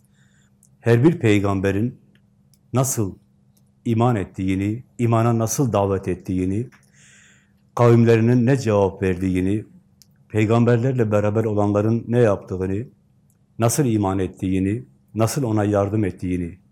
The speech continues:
beyan ediyor, anlatıyor. Her bir peygambere tek tek iman edebilmek için onların neler yaptığını öğrenmek lazım, Allah'tan dinlemek lazım.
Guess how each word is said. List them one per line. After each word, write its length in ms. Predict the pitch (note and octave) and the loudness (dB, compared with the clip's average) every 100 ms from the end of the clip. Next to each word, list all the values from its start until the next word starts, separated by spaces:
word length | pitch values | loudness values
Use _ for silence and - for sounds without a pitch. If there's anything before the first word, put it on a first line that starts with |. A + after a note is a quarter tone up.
| _ F#2 | _ -6
beyan 280 | F2+ F#2 | -4 -4
ediyor, 340 | F#2 F2+ G#2+ - | -6 -6 -8 -8
anlatıyor. 540 | F2+ F#2+ F#2+ - A#2+ C#3+ _ _ _ _ _ _ _ _ _ _ _ _ _ _ _ _ - | -10 -8 -8 -4 -6 -6 _ _ _ _ _ _ _ _ _ _ _ _ _ _ _ _ 0
Her 240 | A#2+ A#2 | 2 4
bir 140 | E3 - | 2 2
peygambere 640 | A#2 G#2 G#2+ G#2 G#2 A2 | 2 2 0 0 0 -2
tek 260 | C3+ C#3 C#3 | -2 -2 -2
tek 240 | G#2 A#2 | -4 -4
iman 240 | G#2+ G#2+ | -2 -2
edebilmek 600 | G#2+ G#2 G2 G#2 C3+ C3 | 0 -2 -2 -2 -4 -4
için 380 | B2 - C3+ - _ _ _ _ _ _ | -8 -6 -6 -8 _ _ _ _ _ _
onların 440 | B2+ A#2 A#2 C3 A#2+ | -2 2 2 2 2
neler 240 | A#2+ D#3 | 2 2
yaptığını 580 | A#2 G#2 - G#2+ A2 B2 - _ _ _ _ _ _ _ _ _ _ _ _ _ A2 | 0 -4 -2 -2 -2 -4 -8 _ _ _ _ _ _ _ _ _ _ _ _ _ -2
öğrenmek 540 | A2 A2 A2+ C3 G#2+ | 2 4 2 0 0
lazım, 440 | G2+ G2 A#2+ - - _ _ _ _ - | -2 0 -4 -6 -14 _ _ _ _ -6
Allah'tan 600 | G2+ A2 G#2+ - E3+ A#2+ | -2 0 -2 0 0 2
dinlemek 520 | G#2+ G#2 A2 B2+ - | 0 2 0 0 -2
lazım. 360 | F2 E2+ - | -8 -8 -12